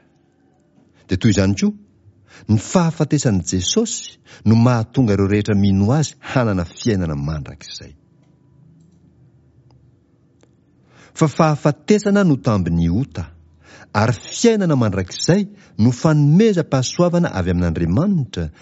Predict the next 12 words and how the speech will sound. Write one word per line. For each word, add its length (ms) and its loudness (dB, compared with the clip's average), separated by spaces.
ao 180 0
amin'ny 200 -2
Kristy 400 -8
Jesosy 480 -8
tompontsika. 640 -12
Romanina 420 -2
toko 220 -16
fahenina, 640 -8
andininy 420 -6
fahatelo 320 -10
amby 140 -12
roapolo. 340 -18